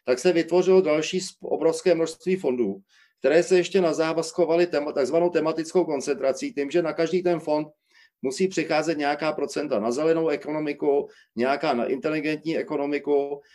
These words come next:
A když se podíváte, tak potom vlastně ve všech těch fondech, které se dají dohromady, se prezentují pořád jedny a ty samé projekty. A fakticky se budou navzájem, říkáme, kanibalizovat, protože ty projekty se budou snažit uplatit všude,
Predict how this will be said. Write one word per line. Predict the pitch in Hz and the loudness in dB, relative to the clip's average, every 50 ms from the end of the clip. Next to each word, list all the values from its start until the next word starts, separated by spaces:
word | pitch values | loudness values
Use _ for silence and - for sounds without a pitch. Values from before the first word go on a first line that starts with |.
| _ _ | _ _
A | - | -2
když | 120 120 135 | 2 2 2
se | - 202 196 | 4 2 2
podíváte, | 196 180 170 175 175 170 170 170 180 185 | 2 4 4 6 6 6 6 4 2 0
tak | 185 165 160 - | -2 -2 -4 -4
potom | 147 139 - 175 175 | -4 -2 0 0 0
vlastně | 151 151 135 - 156 160 165 | 0 -2 -2 -2 0 0 0
ve | 156 147 | 0 0
všech | 143 - - 175 175 | -2 -2 -2 -4 -2
těch | 175 185 180 | 0 -2 -2
fondech, | - - - 147 147 160 156 | -2 -4 -4 -2 -2 -4 -2
které | - 147 151 160 | -2 -2 -2 -2
se | 156 165 | -2 0
dají | 160 165 165 | 2 4 4
dohromady, | 156 143 135 143 147 147 156 156 160 | 4 2 0 0 0 -2 -2 -2 -2
se | 156 170 160 | -2 -4 -2
prezentují | 139 139 131 139 160 - 165 175 | -2 -2 0 -2 -2 0 0 0
pořád | 175 - 139 127 151 156 160 156 | 0 0 0 0 0 0 0 0
jedny | 143 135 147 151 | -2 -2 -2 -2
a | 156 | -4
ty | 151 165 165 156 | -6 -6 -8 -8
samé | - 165 156 165 170 | -6 -4 -2 -2 -2
projekty. | 160 147 131 127 123 123 113 101 87 - - _ _ _ _ _ _ _ _ _ _ | 0 2 2 2 2 0 -2 -4 -4 -4 -8 _ _ _ _ _ _ _ _ _ _
A | - 120 | -8 -4
fakticky | 117 135 135 135 - 170 165 - - 170 165 | -2 -2 -2 0 0 -2 -2 -2 -2 -2 -2
se | 160 165 180 165 | 0 0 0 0
budou | 160 165 170 175 | 2 2 2 4
navzájem, | 170 151 143 131 139 175 - 156 165 165 165 139 | 4 2 0 0 0 -2 0 0 0 0 -2 -2
říkáme, | 135 143 - 147 147 165 | -6 -4 -2 -2 -2 0
kanibalizovat, | 156 143 139 139 143 135 135 135 139 135 120 139 139 147 151 151 - - _ _ _ _ _ _ _ | 0 0 0 0 0 2 2 2 2 0 0 0 2 2 2 0 0 -4 _ _ _ _ _ _ _
protože | - 131 131 131 - 147 143 165 | -2 -2 -2 -2 -2 -2 -2 -2
ty | - 165 | -2 -2
projekty | 165 165 156 156 151 151 165 - - | -2 0 0 -2 0 -2 -4 -4 -4
se | - 170 | -4 -4
budou | 160 143 160 | -2 0 -2
snažit | 160 156 151 147 165 165 | -2 -2 0 0 0 0
uplatit | 147 - 160 156 156 165 160 | 0 0 -4 -2 -2 -2 -4
všude, | 156 - 170 151 147 151 151 | -4 -6 -6 -4 -2 -2 -2